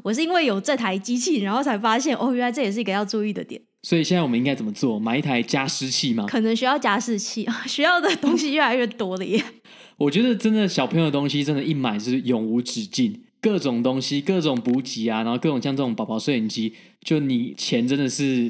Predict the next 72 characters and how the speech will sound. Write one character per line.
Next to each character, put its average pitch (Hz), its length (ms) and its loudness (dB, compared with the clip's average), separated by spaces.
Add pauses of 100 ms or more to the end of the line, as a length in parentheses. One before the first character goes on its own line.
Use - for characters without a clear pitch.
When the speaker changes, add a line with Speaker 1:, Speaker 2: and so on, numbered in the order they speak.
Speaker 2:
一 135 80 -6
定 156 140 2
会 170 80 4
找 110 160 -2
地 117 80 0
方 117 160 0
花 110 220 0
的。 107 80 -4 (160)
Speaker 1:
就 269 120 -4
是 269 120 -4
一 - 40 4
个 254 120 2
无 185 160 0
底 214 200 -2 (120)
洞 233 180 -2
的 196 80 -2
钱 - 420 -6
坑 185 320 -8
这 196 120 -6
样。 - 80 -2 (140)
Speaker 2:
<laughs> - 200 -12
那 190 100 2 (120)
其 - 180 0
实 226 80 4
这 233 220 2
次 - 200 0 (100)
呢， 170 220 2 (120)
蛮 143 200 0
感 160 140 2
谢 135 80 0
这 147 80 0
个 143 80 2
听 123 180 0
众 135 140 0
的， 120 80 0
不 120 100 -2
过 170 80 4
这 180 140 2
也 127 80 2
不 104 80 -2
是 123 140 -2
业 135 200 0
配 131 160 -2
啊， 117 80 0
只 117 120 -4
是 143 80 0
我 156 60 0
们 117 180 0
现 139 100 -2
在 139 80 0
目 143 160 -2
前 113 260 -2 (140)
自 196 160 -4
己 143 100 0
使 135 200 -4
用 147 180 2
上 147 180 0
的 131 60 0
一 123 100 2
些 131 220 0
心 135 300 -2
得 107 160 0
啊， 104 100 -6
提 - 100 -4
供 131 160 -2
给 123 80 2
大 120 140 -2
家 117 80 0
参 117 160 -4
考 107 220 -6
一 - 20 -10
下。 107 220 -4